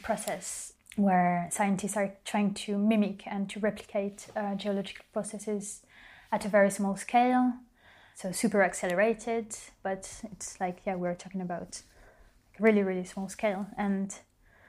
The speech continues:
I think that really inspired me to reenact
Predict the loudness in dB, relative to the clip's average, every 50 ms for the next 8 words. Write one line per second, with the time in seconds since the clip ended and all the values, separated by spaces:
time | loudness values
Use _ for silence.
0 | -20 _ _ _ _ _ 2 2 4 8 8 10 10 10 8 6 4 2 0 0
1 | 0 2 2 2 0 -2 0 2 2 4 4 2 0 0 -4 -4 -6 -8 -10 -12
2 | -10 -8 -6 -6 -6 -6 -6 -6 -6 -8 -10 -14 _ _ _ _ _ _ _ _
3 | _ _ _ _ _ _ _ _ _ _ _ _ _ _ _ _ _ -8 -6 -4
4 | -2 0 2 2 2 4 4 4 4 4 4 2 2 0 0 -2 -4